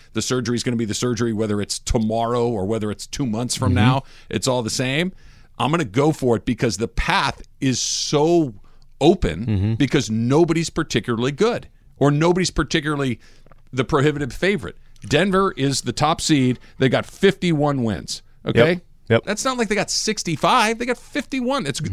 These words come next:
Speaker 2: Mm-hmm.
Speaker 1: really good. But that's last year with the Suns, they had, s-, I think, the sixty-three or four wins.
Speaker 2: Mm-hmm.
Speaker 1: That's a ton. They have fifty-one.
Speaker 2: Well, you, you, it's kinda funny in the East, too. What is it? I think fifty-four Milwaukee's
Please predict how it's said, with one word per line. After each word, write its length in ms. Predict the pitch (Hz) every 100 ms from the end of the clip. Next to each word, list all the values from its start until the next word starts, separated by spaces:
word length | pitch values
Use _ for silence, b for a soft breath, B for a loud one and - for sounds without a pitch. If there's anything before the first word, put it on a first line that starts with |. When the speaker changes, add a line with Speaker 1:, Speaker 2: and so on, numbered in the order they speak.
| 92
Speaker 2:
Mm-hmm. 80 | 107
Speaker 1:
really 180 | 214 277
good. 320 | 269 262 165 b b -
But 100 | 175
that's 240 | 214 - 175
last 300 | 127 170 185
year 80 | 196
with 80 | 170
the 80 | 151
Suns, 420 | - 170 226 - - -
they 80 | 180
had, 100 | 139
s-, 220 | - -
I 60 | 123
think, 160 | 139 131
the 60 |
sixty-three 520 | - 147 - 120 143
or 60 | 131
four 220 | - 131
wins. 280 | 113 185 -
Speaker 2:
Mm-hmm. 280 | 110 95 104
Speaker 1:
That's 200 | 226 220
a 60 | - -
ton. 320 | - 147 - -
They 80 | 247
have 120 | 311
fifty-one. 920 | - - 330 - 330 214 285 294 139 - -
Speaker 2:
Well, 280 | 120 110 -
you, 160 | 120 120
you, 280 | 117 110 110 - - - - -
it's 100 | -
kinda 220 | 123 110
funny 300 | - 113 104
in 80 | 98
the 140 | 90
East, 220 | 117 -
too. 160 | - 117
What 160 | 98 101
is 100 | 90
it? 60 |
I 40 | 92
think 160 | 113
fifty-four 720 | - 131 - 107 - 113 113 98
Milwaukee's 800 | 95 92 98 101 90 85 -